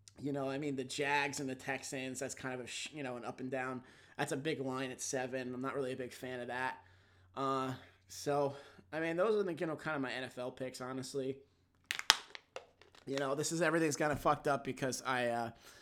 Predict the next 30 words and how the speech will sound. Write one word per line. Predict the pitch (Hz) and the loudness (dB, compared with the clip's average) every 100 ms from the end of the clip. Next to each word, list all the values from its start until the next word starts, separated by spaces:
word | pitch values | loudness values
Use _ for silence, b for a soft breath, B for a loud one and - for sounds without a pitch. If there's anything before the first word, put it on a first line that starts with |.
| B B B _ | B B B _
you | 143 | 2
know, | 135 127 | 4 4
because | 127 131 | 2 2
I'm, | 131 - | 2 2
I'm | 139 | 2
recording | 131 127 147 127 | 2 2 4 4
this | 123 | 2
so | 123 127 | 2 4
late | 143 147 135 | 6 4 4
because | 135 139 127 123 - - - - | 2 4 4 2 -4 -6 -10 -10
I'm | 117 117 | -10 -8
watching | 127 135 131 - 131 | -4 -2 0 2 4
my, | 127 123 113 - - | 4 4 2 -2 -6
you | 139 123 | 0 2
know, | 113 | 2
parlay | 110 - 127 131 123 | 0 2 4 6 6
fall | 120 - 143 127 | 4 6 8 8
apart | - 147 143 120 - B B B B - | 4 8 8 8 2 B B B B 6
at | 156 147 | 6 4
the | |
seams | 131 160 139 123 123 | 0 2 4 2 0
basically | 131 123 131 127 131 | 0 0 0 -2 -2
because | 123 - 123 | -2 0 0
of | 117 113 | 0 -2
Liberty. | 117 131 127 120 113 | 0 2 2 2 2
And | 120 | 0
it's | 120 | 0
funny | 170 160 139 | 4 4 4
because | 131 131 120 120 | 2 0 0 2
I, | 120 120 | 2 2